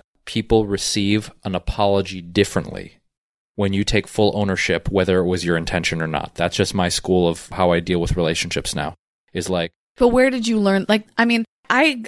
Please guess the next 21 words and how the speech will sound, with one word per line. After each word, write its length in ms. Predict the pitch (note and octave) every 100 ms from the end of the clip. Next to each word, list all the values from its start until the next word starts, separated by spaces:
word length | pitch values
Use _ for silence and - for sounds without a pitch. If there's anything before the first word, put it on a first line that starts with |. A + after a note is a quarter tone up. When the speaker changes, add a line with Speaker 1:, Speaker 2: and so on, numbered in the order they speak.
| -
Speaker 2:
agree 240 | A3 B3
with 180 | C#4+ C4+
you 140 | A3+
on 220 | G3+ G3
one 220 | G3 G3+ A3+
side, 260 | B3 A#3+
Jason, 440 | A#3+ B3 B3+ A#3+ A3+
but 180 | G#3+
I 140 | G#3 G3+
also 380 | G3 G3+ G#3+ G#3
had 160 | G3
learned 640 | G3 F#3+ F#3 F#3 F3+ F#3 - _ _ _ _ _ _ -
that 420 | F#3+ F#3+ F#3 -
it's 280 | G3+ - - -
kinda 360 | - - A3 G#3
not 200 | F#3 -
fair 260 | - G3+
to 100 | F#3+
you 340 | G3 F#3 B3+ C#4
either 520 | - F3+ F3 E3+ E3+
to, 340 | E3+ - F#3+